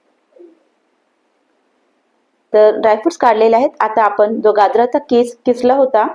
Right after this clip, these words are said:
गाजर किसली होती ना, तो किस आपण यामध्ये टाकायचा आहे. याच्यामध्ये तूप आहेच, त्याच्यामुळे जास्त आपल्याला तूप टाकायची गरज नाही. आता मीडियम गॅस करायचा आहे आणि मीडियम गॅसवरती आपण दोन मिनिटं हा किस छान असा परतून घ्यायचा आहे.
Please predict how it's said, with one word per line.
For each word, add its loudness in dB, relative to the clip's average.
गाजर 0
किसली -2
होती 0
ना, 0
तो 2
किस 0
आपण -2
यामध्ये 0
टाकायचा 0
आहे. 0
याच्यामध्ये 0
तूप 0
आहेच, 0
त्याच्यामुळे 0
जास्त -2
आपल्याला 0
तूप 0
टाकायची 0
गरज 2
नाही. 0
आता -2
मीडियम 2
गॅस 0
करायचा -2
आहे -2
आणि -2
मीडियम 0
गॅसवरती 0
आपण -2
दोन 2
मिनिटं 0
हा -2
किस -4
छान 0
असा 0
परतून -2
घ्यायचा 2
आहे. 2